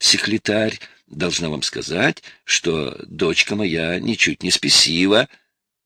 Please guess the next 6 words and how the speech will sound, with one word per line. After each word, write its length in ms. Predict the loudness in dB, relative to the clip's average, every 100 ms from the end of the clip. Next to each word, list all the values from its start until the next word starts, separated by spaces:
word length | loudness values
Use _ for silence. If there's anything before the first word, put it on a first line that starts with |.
| -10
Миллер 580 | -2 2 2 2 -2 -6
с 180 | -10 -8
досадой 600 | -6 -4 0 2 2 -2 -2
толкает 540 | -4 -4 -2 -2 -2
её 180 | -2 -2
локтем. 380 | -2 -6 -8 -14